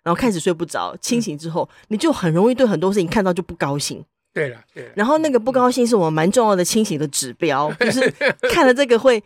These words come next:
Speaker 1: 美送。
Speaker 2: 嗯，
Speaker 1: 如果你看了这个没有感觉，
Speaker 2: 嗯。
Speaker 1: 那就是没有清醒嘛。
Speaker 2: 没有起来。
Speaker 1: <laughs> 对，
Speaker 2: <laughs> 就是没有起床。
Speaker 1: 那你一旦起来，你就是看到什么都会觉得，
Speaker 2: 嗯。
Speaker 1: 怎么会这样呢？
Speaker 2: 嗯。
Speaker 1: 那为什么可以这样呢？他为什么可以麻木？你会觉得别人麻木。
Speaker 2: 对，对，对，
Speaker 1: 然后自己就，
Speaker 2: 对。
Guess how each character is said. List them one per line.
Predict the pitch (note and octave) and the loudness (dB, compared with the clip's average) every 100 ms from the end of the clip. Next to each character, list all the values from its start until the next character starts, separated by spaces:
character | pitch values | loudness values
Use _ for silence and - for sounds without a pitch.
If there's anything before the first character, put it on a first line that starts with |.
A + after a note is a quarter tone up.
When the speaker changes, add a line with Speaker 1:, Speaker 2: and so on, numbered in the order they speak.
| - | -4
Speaker 1:
美 | F3+ D#3+ | 0 0
送。 | D3+ - G3+ C#3+ | 0 0 0 0
Speaker 2:
嗯， | - _ _ C#4 | -10 _ _ 0
Speaker 1:
如 | |
果 | D#4+ G#3+ | 2 2
你 | G3+ F3+ - | 0 -4 -8
看 | - C4 | -2 0
了 | |
这 | A#3+ | 2
个 | G#3 | 2
没 | F#3 | 2
有 | G3+ | 2
感 | F#3+ C#3 C#3+ | 0 -6 -6
觉， | D3+ | -4
Speaker 2:
嗯。 | D3+ | -2
Speaker 1:
那 | |
就 | F#3 | -2
是 | F#3 | 0
没 | D#3+ | 0
有 | D3 - - | 0 -4 -10
清 | - E3 | -4 2
醒 | |
嘛。 | |
Speaker 2:
没 | F#3 | 2
有 | F3+ | 2
起 | A2+ D#2+ | -4 -8
来。 | A2+ - - | -8 -10 -8
Speaker 1:
<laughs> | A3+ - | -8 -2
对， | A3 E3+ | -2 -2
Speaker 2:
<laughs> | - | -2
就 | E3+ | 0
是 | E4 | 2
没 | C4+ | 2
有 | |
起 | B3 | 2
床。 | |
Speaker 1:
那 | D#4 | 2
你 | C#4 | 2
一 | |
旦 | |
起 | - F#3+ | 0 0
来， | E3 D#3+ E3 _ _ _ | 0 0 -2 _ _ _
你 | G#3 | -2
就 | C4+ | 0
是 | F4 | 0
看 | E4+ E4+ | 0 2
到 | D4+ | 2
什 | C4 | 2
么 | E3+ F3+ | 0 2
都 | A#3+ | 2
会 | B3+ | 2
觉 | G3+ F#3+ | 2 0
得， | F#3+ | 0
Speaker 2:
嗯。 | - _ _ _ - | -2 _ _ _ -8
Speaker 1:
怎 | D4+ | -6
么 | D4+ | 0
会 | F#4+ | 0
这 | - E4 | 0 2
样 | D4+ C#4 | 2 4
呢？ | B3 A#3 B3 | 4 2 0
Speaker 2:
嗯。 | C3+ | -2
Speaker 1:
那 | E4 | 0
为 | E4+ | 2
什 | A3+ | 2
么 | F#3+ | -2
可 | G3 | 0
以 | B3+ | -2
这 | G#3+ A#3+ | 2 0
样 | A3+ G3 | 2 0
呢？ | F3+ | 0
他 | F#3 D4+ | 0 0
为 | C#4 | 0
什 | F#3+ | 0
么 | F3 | -2
可 | F3 G#3+ | 0 -2
以 | G#3 D#3 - | -2 -6 -4
麻 | F3 A#3 | -2 0
木？ | D#4+ B3 - | 0 -2 -2
你 | G#3 | 0
会 | B3+ C4+ | 0 0
觉 | F#3 | 0
得 | F3+ | 0
别 | F3 F3 | 2 4
人 | E3+ | 2
麻 | D#3+ B2+ C#3 | 0 -6 -4
木。 | E3+ B2 - - | -4 -4 -10 -6
Speaker 2:
对， | D#3 | -4
对， | C3 A2+ | -4 -10
对， | - | -10
Speaker 1:
然 | F3 | -6
后 | G3 | -4
自 | G#3+ | -4
己 | G3 C#3 | -6 -2
就， | |
Speaker 2:
对。 | G3 | -2